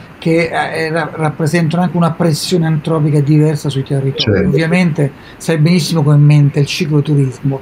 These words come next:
Speaker 1: eh, scanto per
Speaker 2: Certo.
Speaker 1: scherzare, ma che, ma che al di là delle battute, eh, eh, in, in altri paesi sta diventando una, una vera e, e reale importa-, e, e realtà, francamente.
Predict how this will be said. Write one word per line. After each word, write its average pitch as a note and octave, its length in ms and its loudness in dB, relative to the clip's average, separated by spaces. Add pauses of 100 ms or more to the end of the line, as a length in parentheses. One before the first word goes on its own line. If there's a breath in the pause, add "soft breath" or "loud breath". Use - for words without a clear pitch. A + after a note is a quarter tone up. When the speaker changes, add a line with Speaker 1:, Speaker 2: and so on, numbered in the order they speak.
(280 loud breath)
Speaker 1:
eh, F3 120 -6
scanto D#3 440 -2
per - 80 -2
Speaker 2:
Certo. A2+ 160 0
Speaker 1:
scherzare, F3 340 -4
ma F3+ 120 0
che, F3+ 200 -2 (140)
ma F#3+ 260 2
che F3 80 -2
al E3 80 0
di D3+ 80 2
là G3 80 2
delle F3 220 2
battute, D#3 640 0 (380 loud breath)
eh, C#3+ 220 -2 (240)
eh, D#3 260 -4
in, D#3 260 -2
in F#3+ 140 4
altri F#3+ 300 0
paesi E3 240 2
sta D3 160 -2
diventando D3 540 2
una, D#3 240 -2
una E3 300 0
vera E3 340 2
e, D3 260 0
e D3+ 60 -4
reale D3 260 2
importa-, C#3 520 -6
e, D3+ 340 -2
e D3 320 0
realtà, C#3 500 -2
francamente. - 640 -18